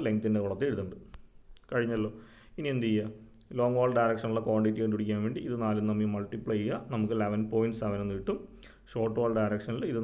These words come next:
നാലും തമ്മിൽ മൾട്ടിപ്ലൈ ചെയ്യുക, നമുക്ക് എയ്റ്റ് പോയിന്റ് ഫോർ എന്ന് കിട്ടും. ഓക്കെ, ഇനി total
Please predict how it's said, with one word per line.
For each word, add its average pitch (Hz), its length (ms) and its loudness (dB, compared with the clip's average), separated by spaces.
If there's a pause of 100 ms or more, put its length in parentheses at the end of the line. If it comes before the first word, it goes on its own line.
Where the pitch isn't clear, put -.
നാലും 107 260 0
തമ്മിൽ 107 220 0
മൾട്ടിപ്ലൈ 101 360 -2
ചെയ്യുക, 139 200 -2
നമുക്ക് 113 240 -2
എയ്റ്റ് 104 200 -2
പോയിന്റ് 110 240 2
ഫോർ 98 180 2
എന്ന് 120 120 0
കിട്ടും. - 180 -8 (360)
ഓക്കെ, 101 160 -2 (460)
ഇനി 156 180 2
total 131 320 2